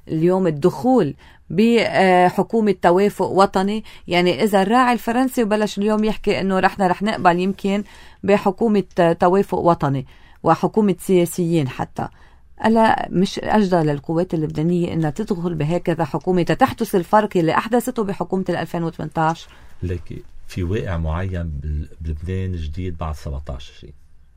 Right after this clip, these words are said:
Speaker 2: نحن بعد سبعتاش تشرين الناس كلها كرهت كل شي ناس بتتعاطى سياسة. هيدا واقع،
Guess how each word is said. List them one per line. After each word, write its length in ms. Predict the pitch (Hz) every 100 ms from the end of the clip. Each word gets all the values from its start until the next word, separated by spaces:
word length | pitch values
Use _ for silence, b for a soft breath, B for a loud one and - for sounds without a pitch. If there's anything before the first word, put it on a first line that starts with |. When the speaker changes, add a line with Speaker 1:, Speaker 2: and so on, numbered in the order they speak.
| - - - - _ - - - -
Speaker 2:
نحن 340 | - - 101 71
بعد 240 | 98 92
سبعتاش 640 | - 85 78 73 90 82 -
تشرين 540 | 73 90 87 90 101 - - - - -
الناس 520 | 85 92 104 82 - -
كلها 440 | 95 95 92 101 127 - -
كرهت 300 | 92 78 87 -
كل 160 | - 95
شي 240 | - 95
ناس 280 | 87 95 -
بتتعاطى 460 | - - 85 87 71
سياسة. 520 | - - 78 - - - - - -
هيدا 160 | 110
واقع، 340 | 147 156 -